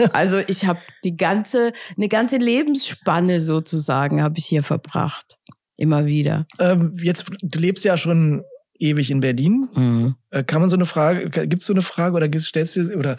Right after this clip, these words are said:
Speaker 1: gibt's darauf eine Antwort, wenn ich frage, fühlst du dich eher als Tirolerin, als Innsbruckerin oder als Berlinerin? Oder gibt's sowas gar nicht?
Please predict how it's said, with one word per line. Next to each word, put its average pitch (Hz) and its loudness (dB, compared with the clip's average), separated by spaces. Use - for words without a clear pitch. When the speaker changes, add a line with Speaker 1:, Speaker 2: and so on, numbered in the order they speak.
Speaker 1:
gibt's - -6
darauf 139 0
eine 139 -2
Antwort, 196 2
wenn 170 2
ich 160 2
frage, 160 0
fühlst 160 -2
du 180 0
dich 151 0
eher 143 0
als 135 -2
Tirolerin, 214 0
als - 0
Innsbruckerin 208 0
oder 160 2
als 139 -2
Berlinerin? 120 0
Oder 139 2
gibt's - -4
sowas 117 -4
gar - -6
nicht? - -8